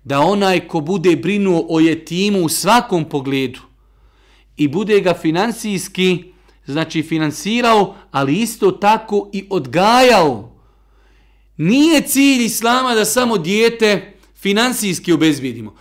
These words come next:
Damo mu pare i ono ode na pijacu, ode na, u diskoteku, ode se alkoholizi-, a, a, alkoholizirati i tako dalje. Ne. Ovaj hadis gdje se kaže da Allahov poslanik je rekao: "Ko bude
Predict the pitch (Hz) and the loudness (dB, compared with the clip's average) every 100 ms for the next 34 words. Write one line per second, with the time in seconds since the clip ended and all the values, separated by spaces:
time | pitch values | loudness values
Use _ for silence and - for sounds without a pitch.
0 | _ - 214 269 247 214 170 - 262 269 | _ -2 2 4 4 0 -2 2 4 6
1 | 247 - - - 190 247 240 226 208 190 | 4 0 -8 -6 0 0 2 4 4 2
2 | 165 - 247 240 220 208 190 - - 214 | 0 -2 0 2 0 0 0 -2 -6 2
3 | 240 220 202 196 202 175 - 175 170 226 | 2 4 2 0 -4 -4 -4 -8 -4 -2
4 | 240 240 220 180 185 - - 214 226 220 | 0 -2 0 -2 -2 -14 0 2 4 4
5 | 170 - - - 190 180 170 170 160 160 | 0 -4 -16 -2 0 0 0 0 0 -2
6 | 214 214 208 202 190 196 196 - 175 170 | -2 0 2 2 0 0 -4 -2 -2 -2
7 | 160 151 254 262 233 208 196 190 185 160 | -2 -2 -2 0 -2 -2 -4 -4 -2 -4
8 | 151 123 123 185 247 151 - _ _ _ | -4 -6 -4 -2 -2 -4 -12 _ _ _
9 | _ _ _ _ _ 180 247 247 220 214 | _ _ _ _ _ 2 4 4 4 2
10 | 226 214 180 185 175 196 220 196 185 180 | 0 -2 -2 -2 -2 -2 -2 0 0 2
11 | 185 208 190 - 196 208 185 - _ _ | 2 0 -2 -4 -2 0 -2 -4 _ _
12 | - 170 202 202 190 180 180 160 220 180 | -2 0 0 2 2 2 0 0 0 2
13 | 160 107 | 2 0